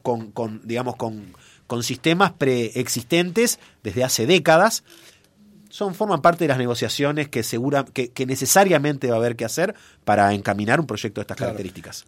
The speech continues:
Speaker 2: Yo entiendo lo que usted no, no, me responde y sobre todo cómo lo plantea, que me parece que es lo más interesante. Pero yo le formulaba esta pregunta,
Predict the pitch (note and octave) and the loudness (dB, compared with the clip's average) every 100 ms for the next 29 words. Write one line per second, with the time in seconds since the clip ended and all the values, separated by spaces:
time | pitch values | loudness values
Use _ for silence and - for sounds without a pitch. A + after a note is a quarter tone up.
0 | _ - F#3+ E3+ G#3+ G#3+ G#3+ F3+ D#3 C#3 | _ -2 -2 -4 -6 -2 -2 -2 -4 -4
1 | C3+ B2 D#3+ E3+ E3 D3 C#3 D3 C3 A#2 | -4 -6 -6 -6 -10 -14 -12 -6 -6 -6
2 | C3 B2+ B2 C#3 E3+ D#3 B2+ - C#3 C3 | -8 -6 -4 0 0 -2 -6 -4 -4 -4
3 | E3+ E3+ F3 E3+ C3 B2 A#2+ C#3+ D3 C3 | -4 -2 0 0 0 -6 -4 -4 -2 -2
4 | A2 A2 A#2+ C3 A#2+ A#2+ A#2+ B2 A2+ A2 | -4 -10 -10 -10 -8 -8 -8 -10 -10 -10
5 | - G#2+ F#2+ G2+ - - - - _ D#3+ | -8 -10 -10 -14 -16 -20 -20 -20 _ -4
6 | D3+ A#3 A3+ F#3+ E3+ E3+ F3+ E3 C#3+ C3+ | -2 -4 -4 -4 -4 0 0 0 -4 -2
7 | C3 A#2 F#2+ A#2 | -4 -6 -6 -6